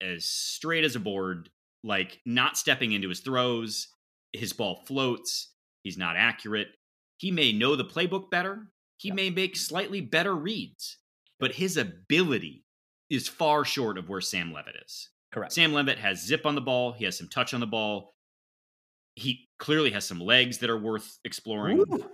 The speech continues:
Speaker 2: those legs. Mm.
Speaker 1: I, I just don't.
Speaker 2: Mm.
Speaker 1: And,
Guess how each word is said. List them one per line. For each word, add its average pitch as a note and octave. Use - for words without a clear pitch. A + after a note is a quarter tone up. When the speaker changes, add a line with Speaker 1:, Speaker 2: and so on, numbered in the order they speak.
Speaker 2:
those G#2+
legs. A#2
Mm. G3+
Speaker 1:
I, C3
I C#3
just D3
don't. C3+
Speaker 2:
Mm. -
Speaker 1:
And, D3+